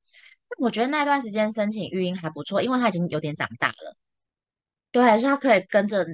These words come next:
他，你就可以带着他出去玩。所以我们就去日本，然后我自己也跟他去金门吧，去了一个礼拜多。我就跟，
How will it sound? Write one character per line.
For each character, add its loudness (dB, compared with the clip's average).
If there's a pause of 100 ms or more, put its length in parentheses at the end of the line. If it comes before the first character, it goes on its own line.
(260)
他， 2
你 -8
就 -2
可 -4
以 -2
带 -2
着 -6
他 -6
出 -10
去 -12
玩。 -4
所 0
以 6
我 4
们 0
就 -4
去 -6
日 -4
本， -2
然 4
后 2
我 2
自 -4
己 -8
也 -2
跟 -4
他 -2
去 -4
金 -2
门 -4
吧， 0
去 -4
了 0
一 -6
个 -4
礼 -8
拜 2
多。 -6 (460)
我 -6
就 -8
跟， -14